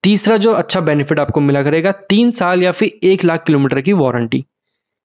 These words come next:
जिससे ये गाड़ी काफ़ी ज़्यादा value for money बन जाती है अपने कस्टमर के लिए। तो ये थी नई मैक्स पिकअप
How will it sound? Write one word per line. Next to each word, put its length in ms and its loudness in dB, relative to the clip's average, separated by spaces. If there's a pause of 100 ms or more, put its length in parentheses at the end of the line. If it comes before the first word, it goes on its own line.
(160)
जिससे 260 0
ये 140 2
गाड़ी 260 0
काफ़ी 440 0
ज़्यादा 240 0
value 320 0
for 180 0
money 240 2
बन 160 0
जाती 320 0
है 60 4
अपने 220 0
कस्टमर 460 -2
के 100 -6
लिए। 180 -6 (840)
तो 100 4
ये 240 2
थी 200 0
नई 220 2
मैक्स 440 0
पिकअप 400 -6